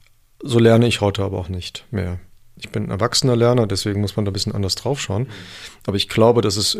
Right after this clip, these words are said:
Speaker 1: wichtig ist, sich damit zu beschäftigen, wie kriegt man Kinder dazu, dass sie so ein tieferes Verständnis haben von den Zusammenhängen, von den einzelnen Bereichen. Da wären so Deeper Learning oder Bildung für nachhaltige Entwicklung Ansätze, wo man wirklich,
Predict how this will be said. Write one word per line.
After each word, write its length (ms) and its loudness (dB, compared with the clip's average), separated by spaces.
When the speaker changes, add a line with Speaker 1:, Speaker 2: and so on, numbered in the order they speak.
Speaker 1:
wichtig 300 -2
ist, 140 -2
sich 120 -2
damit 240 -2
zu 100 -8
beschäftigen, 540 -2
wie 60 -2
kriegt 280 -8
man 100 -4
Kinder 260 0
dazu, 300 -4
dass 180 -2
sie 180 -2
so 120 -2
ein 80 -4
tieferes 440 2
Verständnis 640 -2
haben 240 -4
von 180 -4
den 120 0
Zusammenhängen, 640 -2
von 120 -6
den 100 -2
einzelnen 400 -2
Bereichen. 540 -4
Da 120 -8
wären 160 0
so 100 0
Deeper 280 0
Learning 300 4
oder 240 0
Bildung 280 -2
für 140 -2
nachhaltige 440 -2
Entwicklung 440 -2
Ansätze, 420 0
wo 60 -2
man 180 0
wirklich, 300 -6